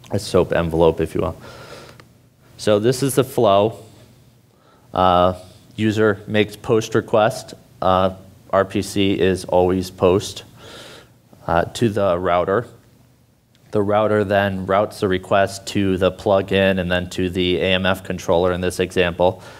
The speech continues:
um, a gateway method in the A M F controller. Um, then the, uh, A M F controller will instantiate a user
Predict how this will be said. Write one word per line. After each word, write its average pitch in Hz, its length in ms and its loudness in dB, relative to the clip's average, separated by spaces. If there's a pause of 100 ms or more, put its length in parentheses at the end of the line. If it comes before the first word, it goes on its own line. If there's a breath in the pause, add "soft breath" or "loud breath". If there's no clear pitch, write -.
(140 loud breath)
um, 87 260 0
a 87 120 -6
gateway 92 500 -2
method 90 460 -4
in 90 200 -8
the 92 140 -4
A 90 120 0
M 87 100 -4
F 87 180 -4
controller. 87 520 0 (540 loud breath)
Um, 87 380 -2 (160)
then 98 360 0
the, 92 280 0
uh, 87 320 0 (380)
A 110 40 2
M 101 200 2
F 104 120 -2
controller 113 540 -2
will 98 480 0 (240 loud breath)
instantiate 131 960 -2
a 113 460 2 (580 loud breath)
user 120 580 0